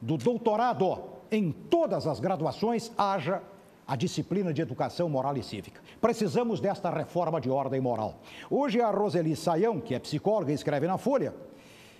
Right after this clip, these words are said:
escreveu o seguinte: "Há tipos de sacrifício que os pais faziam pelos filhos. Estes sacrifícios foram substituídos pelo sacrifício financeiro."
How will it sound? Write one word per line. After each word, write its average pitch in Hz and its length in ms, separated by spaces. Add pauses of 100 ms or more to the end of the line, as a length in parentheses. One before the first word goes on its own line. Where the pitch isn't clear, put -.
escreveu 220 400
o 226 60
seguinte: 233 460
"Há 214 140
tipos 277 480
de 170 120
sacrifício 202 880 (300)
que 240 120
os 285 180
pais 311 380
faziam 220 560
pelos 175 260
filhos. 180 460 (260)
Estes 320 380
sacrifícios 226 600
foram 240 420
substituídos 233 600
pelo 214 200
sacrifício 202 560
financeiro." 165 540